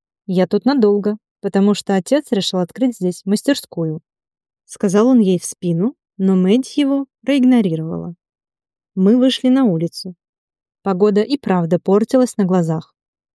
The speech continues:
Скоро мог начаться дождь, и нам надо поскорее добраться до столицы. Лучшим вариантом было найти повозку. Я кинула взгляд на всё ещё взволнованную Мэдди. «Мне кажется,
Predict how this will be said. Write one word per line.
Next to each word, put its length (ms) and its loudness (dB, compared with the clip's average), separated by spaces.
Скоро 420 0
мог 220 0
начаться 420 -2
дождь, 440 -4
и 100 -2
нам 440 2
надо 360 2
поскорее 440 -2
добраться 440 0
до 80 -2
столицы. 640 -6
Лучшим 440 2
вариантом 600 0
было 320 2
найти 320 2
повозку. 580 -8
Я 220 2
кинула 340 0
взгляд 420 -2
на 160 -6
всё 240 -2
ещё 280 0
взволнованную 800 2
Мэдди. 380 0
«Мне 260 2
кажется, 680 -2